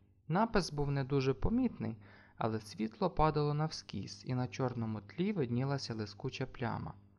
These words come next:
а на ній старанно округлим почерком було виведено: «А якщо?». Чоловічок знову посміхнувся.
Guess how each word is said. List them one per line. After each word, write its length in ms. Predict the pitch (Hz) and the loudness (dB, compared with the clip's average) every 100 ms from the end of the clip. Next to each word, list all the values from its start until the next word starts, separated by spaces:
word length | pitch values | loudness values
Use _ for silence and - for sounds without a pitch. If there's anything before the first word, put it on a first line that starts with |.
| _ _ | _ _
а 120 | 127 | -4
на 120 | 117 120 | -2 0
ній 160 | 123 | -2
старанно 680 | 117 - 107 127 185 202 185 | -4 -4 -2 2 2 4 2
округлим 500 | 117 - 123 110 104 | 2 0 0 0 -4
почерком 720 | 101 156 165 170 - - 123 | 2 4 4 0 -4 -4 -4
було 280 | 120 127 120 | 0 0 0
виведено: 680 | 107 104 92 - - - - - - - _ _ _ _ _ - | 0 -2 -2 -6 -8 -12 -14 -16 -20 -20 _ _ _ _ _ -2
«А 260 | - 143 160 | 4 6 4
якщо?». 680 | 151 147 - - - - - - _ _ _ _ _ _ _ _ _ | 2 -2 -6 -6 -6 -8 -10 -20 _ _ _ _ _ _ _ _ _
Чоловічок 580 | - 110 131 247 285 208 | 2 2 2 0 -2 -2
знову 320 | 160 160 170 | 2 2 2
посміхнувся. 880 | 165 160 170 170 - 98 101 - | 2 2 2 -2 -2 -6 -6 -14